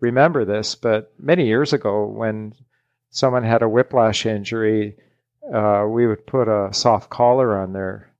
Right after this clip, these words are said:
on their neck and, and immobilize their neck. And, uh, I think one of the main findings of the Quebec Task Force was that there was no evidence that that was helping people. In fact, there was no evidence that soft collars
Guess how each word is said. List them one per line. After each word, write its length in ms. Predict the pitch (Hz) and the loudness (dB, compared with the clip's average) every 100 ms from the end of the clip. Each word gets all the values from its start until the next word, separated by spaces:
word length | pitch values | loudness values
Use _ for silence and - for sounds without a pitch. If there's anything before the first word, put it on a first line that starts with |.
| - | -2
on 180 | 107 98 | 0 0
their 180 | 101 | -4
neck 360 | 98 101 104 - | 0 0 -2 -4
and, 400 | 110 101 104 104 _ _ _ _ _ _ _ _ 113 | -4 -2 -6 -18 _ _ _ _ _ _ _ _ -4
and 140 | 104 | -2
immobilize 640 | 101 110 170 165 101 95 - | 0 0 2 2 2 -2 -6
their 100 | 92 | -6
neck. 360 | 98 - - _ _ _ _ _ _ _ - | -8 -8 -20 _ _ _ _ _ _ _ -2
And, 540 | 113 110 110 110 113 - - _ _ _ 196 | 2 2 2 -2 -8 -16 -20 _ _ _ -2
uh, 300 | 135 117 113 | 4 6 6
I 60 | 113 | 4
think 240 | 196 190 | 0 4
one 100 | 139 | 2
of 80 | 113 | 4
the 60 | |
main 280 | 104 123 185 | 2 2 2
findings 520 | 185 127 107 104 95 | 0 0 0 -2 -4
of 60 | 110 | -4
the 60 | 104 | -4
Quebec 320 | 107 113 104 | 0 0 2
Task 300 | 110 104 - | 2 2 0
Force 300 | 117 104 - | -6 -6 -4
was 200 | 113 - | -4 -4
that 140 | 127 | -4
there 100 | 127 | -2
was 220 | 123 131 | -2 -2
no 140 | 185 139 | 0 2
evidence 500 | 107 143 104 98 - | 2 0 -4 -6 -10
that 180 | 104 - | -10 -6
that 180 | 110 110 | -6 -4
was 160 | - | -8
helping 400 | - 120 - 110 | -6 -6 -6 -10
people. 380 | - 110 - 117 | -6 -6 -2 0
In 100 | 120 | -2
fact, 380 | - 147 123 - | 2 4 4 0
there 80 | 120 | -4
was 180 | 113 131 | -6 -4
no 160 | 120 | 0
evidence 480 | 110 113 110 101 - | 0 0 -2 -4 -8
that 160 | 110 - | -10 -4
soft 360 | 113 107 - | 0 0 -2
collars 640 | - 120 113 110 101 - | -2 2 2 2 0 -6